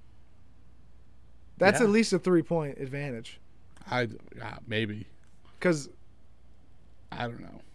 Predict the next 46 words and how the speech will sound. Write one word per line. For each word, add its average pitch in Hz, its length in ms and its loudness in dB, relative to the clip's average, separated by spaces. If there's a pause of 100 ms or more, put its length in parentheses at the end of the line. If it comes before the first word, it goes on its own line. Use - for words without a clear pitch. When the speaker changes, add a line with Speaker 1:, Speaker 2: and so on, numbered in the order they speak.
Speaker 1:
you 202 60 2
know, 165 140 8
Tua 202 360 10 (340)
beat 165 240 4 (180)
the 135 340 -2
Bills, 165 340 6
but 147 140 -2
at 139 80 2
his 131 140 -4
home 151 240 -2
field. 147 320 -4 (180)
Speaker 2:
Sure. 220 240 6
Speaker 1:
Under, 139 180 -4
like, 131 180 -4
a - 40 -6
hundred 147 300 -4
degree 135 280 -4
weather. 131 260 -2
Speaker 2:
Sure. - 220 8 (260)
Yeah. 165 100 2 (880)
Speaker 1:
Cincinnati, 147 680 0
I 127 60 -2
mean, 127 180 -8
at 131 60 -10
least 175 200 8
Speaker 2:
I - 20 10
Speaker 1:
they're 180 160 8
gonna 175 160 6
be 151 140 6
up 160 160 4
for - 100 -6
them. 165 300 4
A 147 80 -6
lot 151 160 4
of 143 80 0
noise. 151 560 2 (260)
Speaker 2:
Yeah. 170 200 2 (360)
This 170 200 12
is 220 160 10
the 160 100 4
first 151 300 8
game 139 200 8
the 117 80 4
Dolphins 110 400 2
are 107 60 -2
traveling 98 540 2